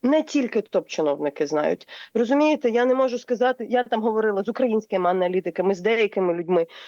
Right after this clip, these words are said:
Не публічно певну частину, а, знає доволі велика кількість людей. Ну, тобто я не можу сказати, чи там є томагавки, чи не томагавки, але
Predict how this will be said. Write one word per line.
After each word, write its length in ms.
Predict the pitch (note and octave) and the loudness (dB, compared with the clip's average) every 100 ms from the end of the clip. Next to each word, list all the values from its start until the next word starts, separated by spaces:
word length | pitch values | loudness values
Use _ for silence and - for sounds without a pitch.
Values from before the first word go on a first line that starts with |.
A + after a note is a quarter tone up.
| - | -12
Не 180 | A3+ C4+ | 0 0
публічно 720 | C4+ A3+ D4 F#4 - C#4 G#3+ - _ _ | 2 0 2 0 0 0 0 -2 _ _
певну 340 | C4 B3 G3 F#3+ | 0 0 0 -4
частину, 680 | G#3+ - G4+ A4 B3+ G3 - - | -6 -2 2 4 4 0 -4 0
а, 500 | F#3+ F#3 F3+ F3+ F3 | 2 4 4 4 2
знає 400 | G3 B3 D4+ G#3+ F3 E3 _ - | -2 0 0 -2 -8 -20 _ -4
доволі 260 | A#3+ C#4+ | 0 0
велика 260 | A#3+ A3+ G3+ | 0 -2 -4
кількість 440 | G3 F#3+ - E3+ D#3+ | -8 -12 -12 -10 -8
людей. 300 | D3+ - C3+ | -4 -4 -2
Ну, 100 | G#3 | -2
тобто 240 | G#3+ G#3+ | -2 -2
я 120 | A3+ B3 | 0 2
не 80 | |
можу 200 | B3 A3 | 2 0
сказати, 400 | G3+ G3 G3+ G3 | -4 -2 -2 -2
чи 140 | E3+ - | -10 -8
там 160 | F3 | -4
є 80 | E3+ | -2
томагавки, 520 | E3 E3+ E3+ E3 - | 0 0 0 0 -4
чи 120 | D#3 D#3+ | -4 -4
не 80 | |
томагавки, 680 | D3+ - D#3 E3 A#3+ A3 G3+ - - - | -4 -4 -2 0 0 -2 -6 -6 -14 -2
але 240 | G#3+ A3 | 0 2